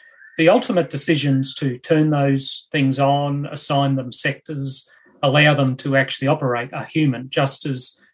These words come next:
the political decisions and strategic decisions are, s-,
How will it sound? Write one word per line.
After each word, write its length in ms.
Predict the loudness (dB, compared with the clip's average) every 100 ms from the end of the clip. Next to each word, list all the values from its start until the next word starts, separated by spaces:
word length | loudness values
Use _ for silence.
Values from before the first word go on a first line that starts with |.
| -16
the 80 | -8
political 480 | 2 2 2 -2
decisions 640 | -6 -4 -4 0 0 0 -2
and 160 | -6
strategic 560 | -6 -10 -2 -2 -2 -6 _
decisions 560 | -8 -4 -4 -2 -4 -4
are, 40 | -4
s-, 260 | -4 -6